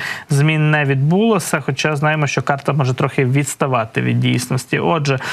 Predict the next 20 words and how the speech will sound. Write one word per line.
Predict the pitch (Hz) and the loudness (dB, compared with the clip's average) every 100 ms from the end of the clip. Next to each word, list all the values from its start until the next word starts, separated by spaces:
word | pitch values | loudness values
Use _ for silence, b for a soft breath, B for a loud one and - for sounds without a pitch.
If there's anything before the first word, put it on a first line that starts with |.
| B - | B -4
намагаються | 160 160 202 208 220 | 0 2 0 0 -2
вклинитися | 160 190 190 175 143 147 - | 0 0 2 2 0 -2 0
наші | 151 147 - | 0 0 2
військові | 147 143 - 160 147 | 2 0 0 0 2
між | 139 143 - | 2 0 0
цими | 170 151 | 0 2
двома | 139 147 151 151 135 | 2 2 2 2 0
населеними | 147 143 131 143 139 139 135 | 0 0 0 0 2 2 0
пунктами. | - 220 202 175 147 131 | 0 -2 0 0 2 2
Зараз | 131 131 - | 0 -2 -2
ми | 135 127 - _ _ _ _ _ _ - - | -2 -2 -8 _ _ _ _ _ _ -6 0
виміряємо, | 127 135 120 117 110 110 113 113 - | 2 2 2 2 2 0 0 0 -2
тут, | 160 | -4
власне | 143 127 - | -2 -2 -2
кажучи, | - 127 120 - 127 B B B | -2 -2 -2 -4 -6 B B B
позначимо, | 170 160 175 139 - 117 113 | -2 0 0 0 -2 0 0
вірніше, | 120 127 123 - 123 | 0 2 0 0 -4
цю | - 135 | 0 0
ділянку | 127 127 123 123 | 2 2 2 0
фронту, | 139 208 233 233 196 | -2 0 0 0 0